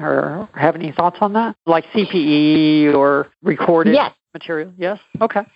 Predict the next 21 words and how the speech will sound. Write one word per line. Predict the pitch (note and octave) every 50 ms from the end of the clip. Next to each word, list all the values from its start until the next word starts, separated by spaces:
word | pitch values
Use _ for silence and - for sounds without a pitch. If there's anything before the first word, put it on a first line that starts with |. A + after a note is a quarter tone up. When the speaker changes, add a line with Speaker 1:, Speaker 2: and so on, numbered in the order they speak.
| _ _ _ -
Speaker 2:
Yeah, | - F#3+ C4+ G4+ - B4+ G#4+ - - -
so | B3+ A3+
I'm, | G3 A#3+ B3+ A#3+
I'm | - - A#3+ C4
a | C4
nasba | A#3+ G#3+ G3+ G3 G#3+ G#3 G#3 A3+ G#3 G#3 G#3 G#3 G#3 G3+ - _ -
C | A#3+ A3+
P | - A3+
E | - G#3 G3+ -
sponsor, | - - F#3 F#3+ G3+ - C4 D#4+ F#4+ -
so | - F#3+
I'm | F#3 F#3
on | F3+ F3+
the | F3+
registry | E3+ E3 E3 E3+ F#3 - - F3+ E3+ F3+ F#3
for | - - D#3+
C | - - E3+
P | E3+ - D3
E | - F3 E3+
sponsor. | - - D3+ D3+ F3+ - G#3 G#3+ A3 -
So, | G#3+ F3+ C3+